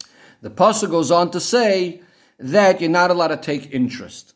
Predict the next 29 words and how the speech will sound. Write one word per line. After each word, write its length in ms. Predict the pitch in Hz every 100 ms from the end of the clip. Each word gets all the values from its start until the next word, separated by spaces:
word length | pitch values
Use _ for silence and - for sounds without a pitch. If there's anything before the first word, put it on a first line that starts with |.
| _
Chazal 500 | 156 156 202 214 190
explain 720 | - - 180 180 202 226 220
that 160 | 131 127
from 140 | 139
a 40 |
yid 220 | 139 190 175
you're 120 | 147
not 180 | 160 175
allowed 180 | 170
to 60 | 143
take 300 | 131 120 135
interest, 440 | 214 214 196 190
from 140 | - 135
a 60 |
goy 180 | 123 156
you 220 | 151 127
are 200 | - 220
allowed 200 | 247 226
to 80 | 214
take 260 | 208 190 185
interest. 520 | 180 156 170 156 - _ _ _ _ _
And 120 | - 113
the 60 |
Rambam 360 | 135 185 180 170
actually 400 | 180 - 160 151
explains 560 | 127 - 170 175 170
that 240 | 147 143 -
from 460 | - 147 147 143 143
a 540 | 135 131 127 123 123